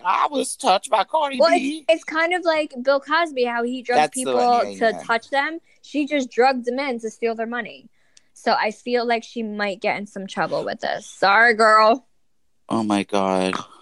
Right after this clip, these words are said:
Speaker 2: How crazy, huh?
Speaker 1: <laughs> It's not, but I thought, wh-, when you talk, when you text me, you were like, "We have to talk about Cardi B." I was like, Oh, well, how she bought, um, the trademark for, oh, I thought that
Speaker 2: Oh, yeah, talk about that, too,
Speaker 1: Well, you
Speaker 2: because
Speaker 1: know,
Speaker 2: I think that's a waste of money.
Speaker 1: so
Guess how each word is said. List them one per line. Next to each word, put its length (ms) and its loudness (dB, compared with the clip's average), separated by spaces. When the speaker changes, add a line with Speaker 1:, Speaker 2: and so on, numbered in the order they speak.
Speaker 2:
How 180 2
crazy, 500 2
huh? 260 0
Speaker 1:
<laughs> 240 -4
It's 280 4
not, 240 4
but 160 0
I 180 6
thought, 260 2
wh-, 160 -8
when 120 -6
you 100 -2
talk, 280 4
when 100 -6
you 80 -4
text 280 -2
me, 60 -8
you 40 -6
were 60 -6
like, 220 0
"We 120 0
have 160 0
to 80 -12
talk 160 0
about 180 -2
Cardi 320 -4
B." 160 0
I 80 2
was 140 -2
like, 120 -8
Oh, 260 2
well, 120 0
how 80 0
she 180 -8
bought, 400 0
um, 300 2
the 100 -18
trademark 460 -2
for, 140 -8
oh, 140 0
I 80 2
thought 160 2
that 80 6
Speaker 2:
Oh, 40 8
yeah, 200 6
talk 260 2
about 260 4
that, 260 4
too, 320 2
Speaker 1:
Well, 140 6
you 140 2
Speaker 2:
because 160 6
Speaker 1:
know, 80 -2
Speaker 2:
I 100 -8
think 260 -12
that's 220 0
a 60 6
waste 280 2
of 100 -2
money. 240 0
Speaker 1:
so 180 4